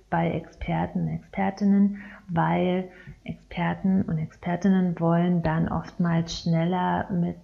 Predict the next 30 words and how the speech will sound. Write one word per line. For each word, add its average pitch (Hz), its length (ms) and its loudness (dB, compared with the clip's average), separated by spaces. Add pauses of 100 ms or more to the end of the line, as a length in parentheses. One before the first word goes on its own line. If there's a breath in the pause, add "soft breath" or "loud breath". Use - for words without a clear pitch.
(120)
einer 165 300 -4
Software 226 420 -4
zum 185 160 -2
Beispiel - 300 -8
umgehen 185 640 0
und 170 420 -2 (400 loud breath)
diese 175 200 0
Lernkurve 165 1120 2
oder 165 240 -4
diesen 165 600 -4 (380 loud breath)
Pfad 165 420 -4
des - 160 -8
Lernens 160 540 -2
überspringen. 156 720 -6
Und 190 480 -2
das 165 320 -2
finden 170 500 -2
wir, 165 240 0
das 165 220 -8
kennen 165 260 -2
wir 165 140 -2
von 170 160 0
den 170 160 6
Shortcuts, 170 720 -6
das 165 160 -10
finden 175 260 0
wir 170 220 0 (500 loud breath)
bei 175 320 4
der 165 180 2
gängigen 165 920 2